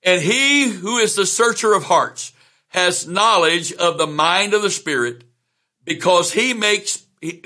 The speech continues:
because he is making prayers for the saints in agreement with the mind of God." <laughs> Now,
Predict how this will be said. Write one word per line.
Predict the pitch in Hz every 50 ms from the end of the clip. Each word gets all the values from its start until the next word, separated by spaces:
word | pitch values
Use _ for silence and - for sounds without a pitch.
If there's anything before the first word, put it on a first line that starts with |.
| 160 139 -
because | - 175 165 - 185 185 180 180
he | - 233
is | 226 208 - 151
making | 175 202 208 202 - 190 180 175 -
prayers | - - 220 226 202 180 170 160 156 143
for | - - 190 185 185
the | 190 190
saints | 185 - - 165 147 143 139 143 139 - - - _ _ _ _ _ _ _ _ _ _ -
in | 185 185 180
agreement | 170 170 151 131 143 214 254 269 247 208 165 151 156 160 - - -
with | 156 160 175 185 175
the | 139 151 143
mind | 143 139 139 143 147 156 165 175 185 190 190 190 190
of | 190 175 160 143
God." | 143 160 143 127 120 - - - _ _ _ _ _ _ _ _ _ _ _ _ _ _ _ _ _ _ _ _ _ _ _ _ _ 175
<laughs> |
Now, | 190 - - - 247 220 185 170 151 - -